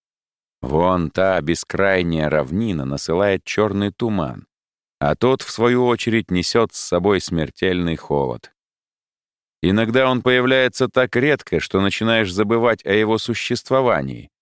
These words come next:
а порой продолжается десятки часов подряд.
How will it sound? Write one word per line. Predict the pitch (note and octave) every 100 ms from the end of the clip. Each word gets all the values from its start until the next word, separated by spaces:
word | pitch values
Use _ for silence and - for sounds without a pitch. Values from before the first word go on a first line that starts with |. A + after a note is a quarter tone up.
| _ _ _ _ -
а | F2+ G#2+
порой | - A#2 A2+ E3 F3+
продолжается | - D3+ C#3+ C#3 A#2 G#2 C#3 C3+ A2 - A#2+
десятки | F2 F2+ - B2 - A2
часов | - D#2+ - F2+ F2 -
подряд. | D#2+ C#2 - A#1+ - -